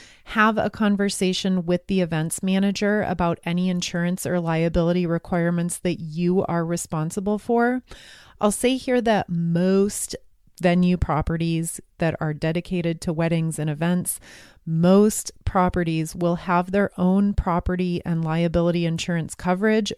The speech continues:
or they certainly should if they're in business and they're legit. And they will give you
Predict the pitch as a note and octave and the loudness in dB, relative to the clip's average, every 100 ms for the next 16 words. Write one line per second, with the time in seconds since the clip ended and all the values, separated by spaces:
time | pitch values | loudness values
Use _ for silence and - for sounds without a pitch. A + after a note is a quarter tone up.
0 | - D3 D#3 D3 - - F#3 - F#3+ F#3+ | -8 -6 -4 -6 -8 -4 -2 0 0 0
1 | - A3 G3 F3 - E3+ - F#3 F#3 F3 | 0 2 2 2 -2 -2 0 2 4 2
2 | G3 G#3 G3+ F#3 F3+ - E3+ E3 D#3+ D#3+ | 2 2 4 2 0 -2 -2 -2 -2 -2
3 | F#3+ G3+ E3 - - - - - - - | 2 2 2 -2 -12 -20 -20 -20 -20 -20
4 | - G3 G3 F#3 F#3 F#3 - F#3 E3 G#3 | -4 2 4 4 2 0 -2 -6 0 2
5 | A#3 B3+ A3+ A3 G3 G3+ G3+ G3 F#3+ | 4 2 0 0 0 2 4 4 2